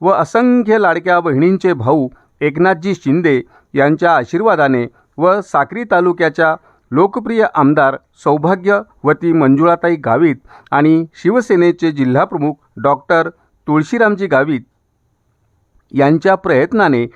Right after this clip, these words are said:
साक्री नगरपंचायतीचे तरुण तडफदार नगरसेवक सुमित नागरे उर्फ तरुणांचे प्रेरणास्थान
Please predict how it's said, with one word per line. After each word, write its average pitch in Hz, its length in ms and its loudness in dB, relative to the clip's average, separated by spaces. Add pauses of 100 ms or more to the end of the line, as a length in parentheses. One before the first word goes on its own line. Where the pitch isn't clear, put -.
(240)
साक्री 196 440 -4 (180)
नगरपंचायतीचे 175 1040 0
तरुण 160 440 0 (300)
तडफदार 156 520 0
नगरसेवक 147 720 0 (400)
सुमित 185 220 2 (100)
नागरे 143 400 -2 (180)
उर्फ 196 200 0 (280)
तरुणांचे 202 520 2
प्रेरणास्थान 160 840 0